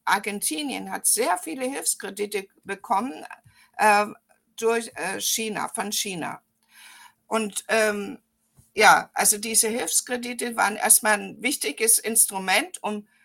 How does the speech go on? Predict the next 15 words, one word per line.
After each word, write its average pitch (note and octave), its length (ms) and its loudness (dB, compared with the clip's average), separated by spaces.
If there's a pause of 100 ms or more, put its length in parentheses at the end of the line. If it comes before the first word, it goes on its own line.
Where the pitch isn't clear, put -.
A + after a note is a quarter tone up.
(160)
auch G#3 220 4
den G#3 280 -2
Handel C#4+ 400 0
bezahlen A#3 580 0
zu F#3 180 2
können F3+ 260 -6
und E3 220 -10
ausgleichen F3 640 0
zu - 140 -2
können. E3 340 -8 (500)
Dann, B3+ 280 6
äh, - 200 -2
muss B3 220 -2
man B3 220 0
sagen, A#3+ 480 2